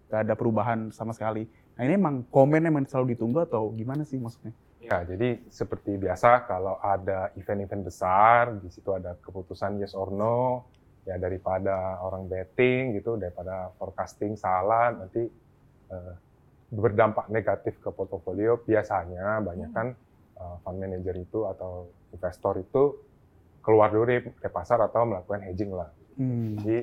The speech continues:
Speaker 2: kalau terjadi sesuatu yang tak terduga, dampaknya ke porto tuh nggak merah-merah banget gitu.
Speaker 3: <laughs>
Speaker 2: Jadi bisa dilihat bahwa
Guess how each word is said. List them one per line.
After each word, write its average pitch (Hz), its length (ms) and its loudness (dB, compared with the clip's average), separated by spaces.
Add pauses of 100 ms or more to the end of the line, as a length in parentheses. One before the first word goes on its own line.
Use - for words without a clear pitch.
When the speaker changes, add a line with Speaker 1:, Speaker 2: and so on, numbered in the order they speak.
(340)
Speaker 2:
kalau 95 320 -2 (240)
terjadi 101 640 2 (100)
sesuatu 104 460 -2
yang 101 80 -6
tak 98 160 -6
terduga, 107 640 4 (160)
dampaknya 95 500 -6
ke 98 160 -2 (540)
porto 101 320 -4
tuh 135 200 2 (520)
nggak 95 160 -4
merah-merah 101 440 0
banget 113 360 4
gitu. - 200 -6 (500)
Speaker 3:
<laughs> - 500 -18
Speaker 2:
Jadi 107 140 0 (100)
bisa 107 240 -2
dilihat 95 440 0
bahwa 107 360 2